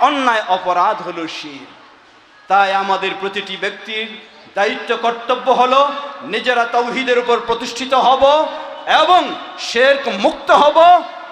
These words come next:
আমাদের নতুন প্রজন্ম, বিশেষ করে নতুন বাংলাদেশ, যেটি আল্লাহ সুবহানাহু ওয়া তাআলার অবশ্যই আমরা শুকরিয়া আদায় করি। আজকের মতো এই সম্মেলন আপনি নিরাপদে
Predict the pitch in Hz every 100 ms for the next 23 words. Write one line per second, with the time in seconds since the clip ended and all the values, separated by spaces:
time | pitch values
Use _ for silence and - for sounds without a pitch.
0 | - 180 208 208 202 190 196 254 302 285
1 | 247 - 349 370 370 302 269 190 - -
2 | - - 277 370 392 381 330 294 208 -
3 | - - 120 180 214 233 220 202 208 214
4 | 214 214 208 196 - - - - 202 226
5 | 214 226 214 233 220 240 220 226 220 220
6 | 220 220 220 277 - 311 269 254 233 233
7 | 220 226 220 214 220 214 214 214 156 -
8 | - - 170 233 - 226 220 220 214 214
9 | 233 - 233 226 220 226 220 175 - -
10 | - 220 240 226 196 220 226 233 233 226
11 | 220